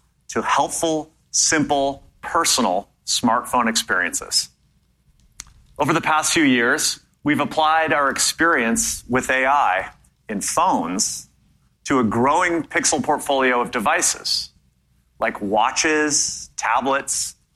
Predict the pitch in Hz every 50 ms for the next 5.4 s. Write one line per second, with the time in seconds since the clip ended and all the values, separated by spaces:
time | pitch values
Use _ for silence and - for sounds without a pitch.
0 | _ _ - - - 139 135 143 151 147 127 147 143 139 147 143 - - - -
1 | _ _ _ _ - 131 139 151 160 143 - 131 117 82 - - - - - -
2 | - - - - - - - - - - _ _ _ _ _ _ _ - - _
3 | _ _ _ _ _ _ - 131 131 131 123 120 110 - - - 151 151 143 139
4 | 131 127 127 127 127 147 147 131 120 117 107 101 120 - - - - - 131 160
5 | 180 131 98 101 113 123 -